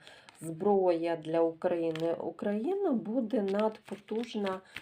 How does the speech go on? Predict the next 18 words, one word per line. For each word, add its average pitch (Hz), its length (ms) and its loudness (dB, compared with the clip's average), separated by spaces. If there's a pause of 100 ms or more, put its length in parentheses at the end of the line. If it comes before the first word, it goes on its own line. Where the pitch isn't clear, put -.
(260)
озброєна 180 960 -2
держава. 160 880 0 (760)
Да, 151 400 -4
вона 165 280 -2
вже 190 340 -2
є 156 240 -2
такою. 143 680 -10 (640)
Нові 190 380 2
щасливі 165 600 2
починання, 185 760 0
нові 180 280 2
пропозиції. 165 880 -2
З 160 100 -6
Україною 180 600 0
всі 160 260 -2
хочуть 165 480 -2
працювати, 185 800 0
співпрацювати. 151 1300 -8